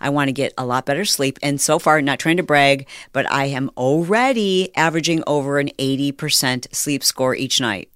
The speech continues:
You don't even realize that's a big deal for me. Like, I have friends who regularly score in the nineties, and it's very easy for them. It's not easy for me. I don't like to sleep. I prefer to stay up. I prefer to be creative at night.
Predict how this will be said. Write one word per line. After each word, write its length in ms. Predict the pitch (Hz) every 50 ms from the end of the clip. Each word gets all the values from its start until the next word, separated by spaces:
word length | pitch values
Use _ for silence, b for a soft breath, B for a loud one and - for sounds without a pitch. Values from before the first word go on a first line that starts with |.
| _
You 140 | - 160 165
don't 240 | 143 170 160 160 170
even 200 | 175 170 185 180
realize 500 | 160 151 143 143 147 151 160 165 151 -
that's 280 | - - 160 165 -
a 60 | - 226
big 180 | 226 269 226
deal 200 | 180 185 190 180
for 120 | 180 - 139
me. 160 | 131 104 65
Like, 160 | 78 113 -
I 80 | 151 180
have 140 | 220 214
friends 480 | - - - 180 160 160 156 151 156 -
who 180 | - 151 117 120
regularly 600 | 120 135 151 147 147 156 160 156 156 151 156 156
score 280 | - - - 147 143
in 80 | 139 139
the 80 | 139
nineties, 560 | 135 127 127 127 127 127 123 131 131 127 120 -
and 100 | 104 131
it's 140 | 123 -
very 320 | 127 110 151 147 143 143 113
easy 220 | 104 135 120 127
for 100 | - -
them. 140 | - 113 113 -
It's 180 | - 196 -
not 180 | 254 285 302 302
easy 240 | 302 302 277 277 247
for 120 | 175 160
me. 260 | 139 120 87 - - _ _ _ _ _ _ - -
I 100 | - 151
don't 180 | 165 131 107 120
like 180 | 127 135 135
to 100 | - 190
sleep. 380 | 180 - 220 226 233 254 247 - B B B B B
I 60 | - 151
prefer 280 | - 156 - - 160
to 60 | 143
stay 360 | 131 - - - 147 135 131 117
up. 300 | 117 160 226 240 - b b b b b b
I 100 | - 139
prefer 340 | - 151 139 - - 151 147
to 80 | 139 127
be 160 | 110 135 117
creative 480 | - - - 131 127 127 139 180 165
at 100 | 175 147
night. 380 | 87 123 127 127 139 175 202 -